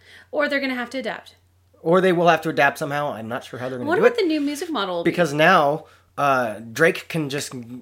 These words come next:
Speaker 2: buy a laptop and record his whole album by himself. He doesn't need all these executives telling him what to do.
Speaker 1: Well
Speaker 2: Um, uh, there is a huge element of P R still, though. Because, again, as an artist now,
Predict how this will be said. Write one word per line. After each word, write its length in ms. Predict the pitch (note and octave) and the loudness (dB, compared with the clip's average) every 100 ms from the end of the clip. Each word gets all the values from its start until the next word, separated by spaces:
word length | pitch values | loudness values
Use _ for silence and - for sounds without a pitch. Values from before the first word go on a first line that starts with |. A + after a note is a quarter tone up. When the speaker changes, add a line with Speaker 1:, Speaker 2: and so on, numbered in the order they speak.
| - | -10
Speaker 2:
buy 140 | C3 D3 | -2 0
a 100 | C3 | 4
laptop 560 | C#3+ - B2+ C3 - | 2 2 0 -2 -2
and 240 | C3+ B2 B2 | -6 -4 -4
record 340 | A#2+ C3 B2+ | -4 -4 -4
his 100 | A#2+ | -4
whole 180 | A#2+ C#3 | -4 -2
album 320 | B2+ A#2+ B2 | -2 -4 -8
by 160 | A2+ B2 | -4 -4
himself. 380 | A#2+ - A#2+ B2+ | -4 -4 -6 -6
He 80 | |
doesn't 200 | C#3 D3 | -8 -8
need 220 | C#3 E3 C3 | -8 -6 -4
all 120 | A2 | -4
these 180 | G#2+ G#2+ | -6 -10
executives 500 | G#2+ A#2 B2+ A#2+ - | -6 -6 -4 -8 -6
telling 220 | A#2+ A#2+ | -6 -6
him 80 | A#2+ | -6
what 80 | |
to 40 | A2 | -8
do. 220 | A#2 A#2 - D#4 | -8 -8 -12 -16
Speaker 1:
Well 380 | D#4 E4 E4 E4 | -12 -12 -4 4
Speaker 2:
Um, 280 | D3+ B2 - - - - - | 4 4 -4 -18 -20 -18 -14
uh, 60 | E3+ D#3+ _ _ - - - E3+ | -14 -16 _ _ -8 -6 -6 -10
there 340 | D#3+ G3 A3+ G#3+ | -2 0 2 0
is 300 | - G#3+ G3+ | 2 2 4
a 160 | F3 | 0
huge 400 | C#3 - A3+ A3 | -2 -6 -4 0
element 240 | F#3+ F3 D3+ | 2 2 -2
of 80 | - | -2
P 120 | D#3 | 2
R 180 | B2+ A2+ | 2 2
still, 260 | - G2+ | -4 -8
though. 220 | G2+ D#2+ - | -8 -12 -10
Because, 240 | C#3 F3+ | -2 -2
again, 320 | C#3 F#3+ D3 - - _ - | 0 0 0 -4 -20 _ -4
as 180 | D3 | -4
an 100 | A#2+ - | -4 2
artist 380 | A#3 A3+ - C#3+ | 6 6 4 -2
now, 240 | A2 | -2